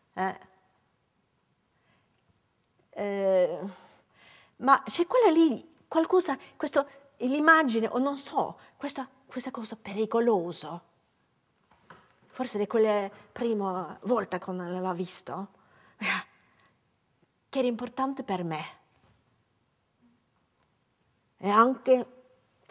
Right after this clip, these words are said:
di no, quando insegno, alle, in generale non, do-, non dobbiamo fare gli movimenti della faccia durante il training, perché è il corpo che deve parlare. Ma, eh,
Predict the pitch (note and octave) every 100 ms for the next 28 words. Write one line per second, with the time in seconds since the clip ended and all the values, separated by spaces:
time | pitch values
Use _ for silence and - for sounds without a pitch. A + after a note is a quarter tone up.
0 | _ _ F#3+ B3 C4 A3+ E3+ C#3+ - G#3+
1 | A3 A#3 A3 A3 F3+ F3+ F3 G#3 B3 -
2 | - - _ A#3 A3+ B3+ B3+ A#3+ A3+ B3
3 | C#4 A#3+ A3+ A#3 B3 C4 B3+ C4+ C4 B3+
4 | B3+ G3+ F3 F3+ F#3 F#3+ F#3+ F#3 F#3 F3+
5 | E3+ D#3+ F3+ F#3 F3+ F3+ E3+ D#3 - -
6 | D3 E3 _ _ - E3 E3+ F#3 F3+ E3+
7 | E3 E3 E3 - F#3 E3+ F#3 F#3+ A3+ G3
8 | F3 - F3 E3+ E3+ F3+ - F3+ F3 D3
9 | E3+ F3+ - _ _ _ _ _ _ _
10 | - G#3 - - _ _ _ _ _ _
11 | _ _ _ _ A3+ G#3